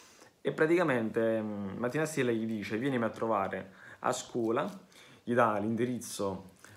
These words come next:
eh, la location e i giorni in cui può presentarsi e si rimanda questo appuntamento. Ma ovviamente,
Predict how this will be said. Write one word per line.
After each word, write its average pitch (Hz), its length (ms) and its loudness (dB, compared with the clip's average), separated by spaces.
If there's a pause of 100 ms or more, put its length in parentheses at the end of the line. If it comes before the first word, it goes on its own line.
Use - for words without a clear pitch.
(120)
eh, - 80 -4
la 92 500 -2
location 98 840 -2 (180)
e 120 80 -2
i 117 60 0
giorni 98 680 -2
in 110 80 -2
cui 110 180 0
può 95 340 -2
presentarsi 101 1300 -4
e - 60 -8
si - 240 -4
rimanda 107 600 -2 (200)
questo 110 260 -6
appuntamento. 98 800 -4 (320)
Ma - 420 -4
ovviamente, 107 800 -2